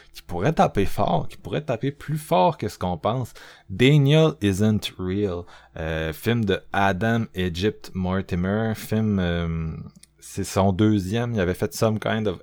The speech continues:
Hate une couple d'années. Je l'avais vu, c'était pas nécessairement le film qui m'avait super marqué, c'est un espèce d'esprit vengeur, mais il y avait vraiment une, un côté très violent à sa réalisation, très dirty. Et là, Daniel Isn't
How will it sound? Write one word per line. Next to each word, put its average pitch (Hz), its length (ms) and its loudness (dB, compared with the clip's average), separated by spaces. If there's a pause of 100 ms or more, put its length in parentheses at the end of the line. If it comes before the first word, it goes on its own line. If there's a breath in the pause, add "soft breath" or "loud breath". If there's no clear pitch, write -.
Hate 95 300 -8
une 87 160 -6
couple 92 200 -4
d'années. 90 280 0 (380 loud breath)
Je - 120 0
l'avais 87 140 4
vu, 82 220 -2
c'était - 260 -4 (160)
pas 123 240 8
nécessairement 101 340 2
le 107 60 2
film 113 240 -2
qui 104 100 -4
m'avait 87 460 2
super 101 380 2
marqué, 104 500 0
c'est 101 100 -2
un 87 80 0
espèce 92 260 -2
d'esprit 92 360 -4
vengeur, 95 460 2
mais 104 80 0
il - 20 2
y 87 40 2
avait 87 120 2
vraiment 95 280 2
une, 92 240 0 (760 loud breath)
un 90 100 0
côté 156 280 2
très 147 640 0
violent 92 760 0
à 87 60 -2
sa 90 160 -8
réalisation, 87 680 -4
très 123 320 -2
dirty. 90 680 0 (360 loud breath)
Et 95 140 0
là, 127 140 6
Daniel 123 360 4
Isn't 120 260 2